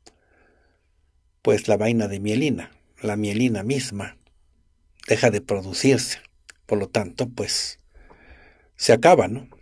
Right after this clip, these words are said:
Durante este ataque que hace el sistema inmune en contra de la vaina de mielina, se provoca inflamación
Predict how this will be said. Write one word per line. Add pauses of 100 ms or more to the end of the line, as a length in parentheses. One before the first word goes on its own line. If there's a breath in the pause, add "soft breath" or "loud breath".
(2250 soft breath)
Durante
este
ataque
que
hace
el
sistema
inmune
en
contra
de (600)
la
vaina
de
mielina, (960 soft breath)
se
provoca
inflamación